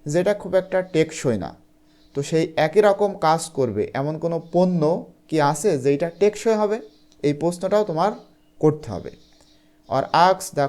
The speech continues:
question, অথবা এই প্রশ্নটি করো, will this last a long time? এটা কি দীর্ঘস্থায়ী হবে? তুমি যেটা কিনতে যাচ্ছ, সেটা কি বেশি দিন লাস্টিং করবে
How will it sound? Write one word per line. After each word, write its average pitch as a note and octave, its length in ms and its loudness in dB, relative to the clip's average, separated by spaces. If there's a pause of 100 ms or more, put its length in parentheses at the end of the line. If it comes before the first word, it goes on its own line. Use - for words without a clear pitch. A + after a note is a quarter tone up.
question, C3 520 0 (220)
অথবা G3+ 460 0 (180)
এই G#3 180 4
প্রশ্নটি G#3+ 500 -2
করো, C3 460 2 (800)
will F#3+ 260 8
this E3 380 0 (580)
last E3 480 2
a C3 120 -2
long B2+ 260 -2 (120)
time? D#3+ 320 0 (440)
এটা E3+ 220 4
কি F3 380 -2 (160)
দীর্ঘস্থায়ী E3 800 0
হবে? D3 440 0 (320)
তুমি C#3+ 180 -4
যেটা D3 280 -2
কিনতে D3+ 360 -4
যাচ্ছ, E3 300 0 (400)
সেটা F3 300 0
কি G3+ 180 0
বেশি D3+ 300 0
দিন F3 340 -2 (140)
লাস্টিং C3 520 -2
করবে F#3 400 0